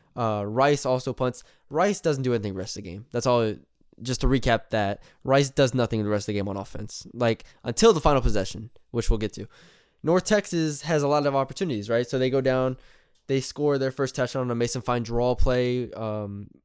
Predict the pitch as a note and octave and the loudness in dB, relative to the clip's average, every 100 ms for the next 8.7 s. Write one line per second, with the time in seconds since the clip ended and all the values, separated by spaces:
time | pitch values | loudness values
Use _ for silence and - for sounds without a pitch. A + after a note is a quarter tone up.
0 | _ - D#3 D3 B2 G#2+ - - A#2 C3+ | _ -2 0 0 -2 -6 -8 -16 -10 -2
1 | C3+ B2+ B2 B2 A#2 A2+ A2 A2+ A2 A2 | 0 2 2 2 2 -2 -2 -4 -2 -2
2 | A2 G#2+ G#2 A2+ A2 G#2+ G#2+ - A#2 A#2 | -2 -4 -4 -2 -2 -2 -2 -2 -2 0
3 | A#2 G#2+ G2+ G2 - - G#2 - D#3 C3+ | -2 -4 -4 -6 -8 -10 -12 -4 -2 0
4 | A#2+ A#2 A2+ A2 A2 B2 A2+ A#2+ A2+ A2+ | 2 0 0 -4 -4 -4 -4 -4 -4 -2
5 | A2 - B2 A2+ G#2+ G#2+ A2+ A2+ - - | -2 -2 -2 -2 -4 -4 -2 -4 -6 -14
6 | - - A#2 C3+ C#3 B2 A#2+ A#2+ A#2 B2 | -20 -14 -2 2 2 0 -2 -4 -4 -4
7 | A2+ A#2+ A2 B2+ C3+ B2+ A#2 A2+ G#2+ A2 | -4 -4 -2 -2 -2 -4 -6 -6 -8 -8
8 | A2+ A2 A2+ A2 A2+ A2 | -8 -6 -6 -6 -6 -6